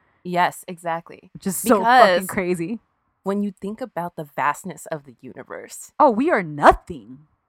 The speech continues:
Speaker 1: Yes, there, the, there is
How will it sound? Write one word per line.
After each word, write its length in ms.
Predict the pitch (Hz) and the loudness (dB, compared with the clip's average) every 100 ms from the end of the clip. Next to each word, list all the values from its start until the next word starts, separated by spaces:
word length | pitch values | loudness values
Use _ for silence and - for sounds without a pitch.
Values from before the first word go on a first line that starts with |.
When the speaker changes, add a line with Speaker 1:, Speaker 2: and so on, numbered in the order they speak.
| - | -14
Speaker 1:
Yes, 400 | 185 220 175 - - _ _ | -2 2 2 0 -20 _ _
there, 420 | 180 214 247 254 _ | -4 -2 -2 -4 _
the, 240 | 185 185 208 _ _ _ _ _ _ | -12 -8 -8 _ _ _ _ _ _
there 260 | 214 247 285 | 0 2 2
is 260 | 247 269 226 | 0 -8 -8